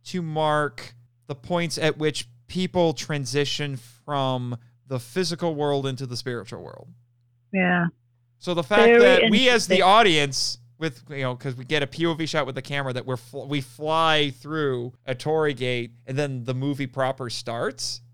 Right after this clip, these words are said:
Speaker 2: Mm.
Speaker 1: I think that's saying something. So
Speaker 2: Yeah.
Speaker 1: while it lacks the grandeur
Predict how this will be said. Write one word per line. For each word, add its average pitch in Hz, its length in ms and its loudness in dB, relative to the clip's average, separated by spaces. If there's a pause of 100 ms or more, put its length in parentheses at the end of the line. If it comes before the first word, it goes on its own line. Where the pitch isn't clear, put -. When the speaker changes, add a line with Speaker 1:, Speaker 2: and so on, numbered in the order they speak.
(180)
Speaker 2:
Mm. 208 360 4 (460)
Speaker 1:
I - 100 -10
think 277 220 -6
that's 269 240 0
saying 226 360 -2
something. 110 520 -10 (320)
So 185 440 6
Speaker 2:
Yeah. 254 440 4
Speaker 1:
while 208 600 6
it 185 260 0
lacks 180 840 0 (240)
the 151 400 0
grandeur 165 840 -4